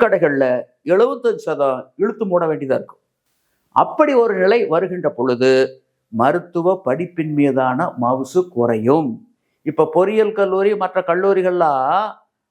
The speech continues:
மாணவர்களை தேடி அலையிற மாதிரி மருத்துவ கல்லூரிகளும் மாணவர்களை தேடி அலையக்கூடிய ஒரு அவலம் வரும். அந்த நிலை வருகின்ற பொழுது நீட் தானாக காணாமல் போகும். இதை பத்தி யாருமே சிந்திக்கிறது இல்லை,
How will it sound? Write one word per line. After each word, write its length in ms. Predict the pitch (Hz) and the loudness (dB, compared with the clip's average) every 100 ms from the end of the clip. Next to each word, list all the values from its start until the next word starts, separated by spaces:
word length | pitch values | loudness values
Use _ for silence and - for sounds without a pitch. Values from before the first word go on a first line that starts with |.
| - | -4
மாணவர்களை 520 | 147 202 208 202 185 180 180 | 0 0 0 0 0 -2 -2
தேடி 240 | 175 170 175 | -2 -2 -4
அலையிற 260 | 127 147 143 120 | 0 2 2 0
மாதிரி 260 | 123 123 113 113 160 196 - _ _ 123 | -2 -2 -4 -4 -2 -2 -4 _ _ 0
மருத்துவ 360 | 160 208 226 220 214 | 0 2 2 2 0
கல்லூரிகளும் 680 | 196 185 180 170 170 220 262 - 151 | -2 -2 -2 -2 0 0 -2 -8 -2
மாணவர்களை 520 | 165 175 170 165 165 160 160 | -2 0 -2 -4 -6 -4 0
தேடி 240 | 160 160 - 151 | 0 -2 -2 -2
அலையக்கூடிய 580 | 156 160 - 151 160 220 - 160 | 0 -2 -4 -6 -2 -2 0 0
ஒரு 120 | 151 | 0
அவலம் 320 | 143 156 165 135 | 0 -2 -2 0
வரும். 220 | 147 - _ _ _ - 117 | 0 -2 _ _ _ -6 -4
அந்த 140 | 123 127 | 0 0
நிலை 160 | 135 190 143 | 2 0 0
வருகின்ற 340 | 139 143 131 123 | -2 -2 -4 -2
பொழுது 300 | 120 120 120 120 117 - _ _ - | -2 0 2 2 0 -4 _ _ -6
நீட் 380 | 113 135 139 - _ _ _ _ 107 | 0 2 2 -4 _ _ _ _ 0
தானாக 640 | 123 165 170 139 - 185 - | 2 2 0 -2 0 -2 -2
காணாமல் 580 | 123 143 143 127 117 151 - | -2 -2 -2 -6 -8 -10 -10
போகும். 640 | 117 117 117 - 156 160 117 - _ _ - | -6 -6 -4 0 0 0 -6 -12 _ _ -8
இதை 100 | 113 - | -6 -4
பத்தி 180 | - 226 175 | -2 0 2
யாருமே 380 | 185 190 196 208 233 277 - | 0 -4 -8 -6 -2 -2 -4
சிந்திக்கிறது 420 | 175 139 131 113 | -8 -4 -4 -4
இல்லை, 120 | 117 | -6